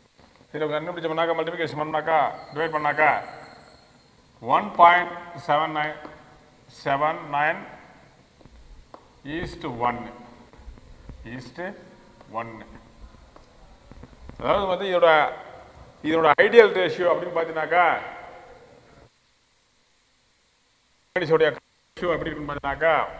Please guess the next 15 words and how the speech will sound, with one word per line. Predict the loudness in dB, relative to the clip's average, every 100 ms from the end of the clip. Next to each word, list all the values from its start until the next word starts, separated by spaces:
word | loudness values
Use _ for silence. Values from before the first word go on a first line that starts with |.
| -16 -8 4 6
one | 6 8
point | 10 10 6 -2 -2 6
seven | 6 6 6
nine | 4 4 -2 -10 -6
is | -4 -4
to | -6 -6
one. | -6 -8 -14 -20 -20 -20 -20 -20 _ -20 _ _ 2
அதாவது | 4 6
நம்ம | 8
பார்த்துருப்போம், | 8 8 6 4 6
two | 6 6
is | 4 0
to | 0 0
one-னு | -2 -4
பார்த்துருப்போம் | -2 -2 -4 -4